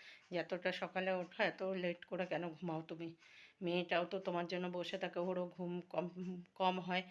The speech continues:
ওকে এখন সকালে সাতটায় উঠে, আহ, ম্যামের পড়া করে তারপরে যেতে হয়, তো খুব সমস্যা হয়ে যায়।"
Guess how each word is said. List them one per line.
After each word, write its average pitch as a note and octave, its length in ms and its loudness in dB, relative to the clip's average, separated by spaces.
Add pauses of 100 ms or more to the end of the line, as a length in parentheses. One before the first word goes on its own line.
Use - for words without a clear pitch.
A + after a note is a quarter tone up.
(340)
ওকে G3 220 0
এখন F3+ 220 4
সকালে F3+ 400 2
সাতটায় F#3+ 520 0 (440)
উঠে, F#3 360 4 (540)
আহ, F3 180 2 (120)
ম্যামের F#3 360 6
পড়া F3+ 200 8
করে F3+ 260 2 (140)
তারপরে F3+ 360 6
যেতে F#3+ 300 2
হয়, F#3+ 220 2 (380)
তো F#3 180 -4
খুব G3 200 -2
সমস্যা F3 520 2
হয়ে E3+ 160 0
যায়।" D3 180 -4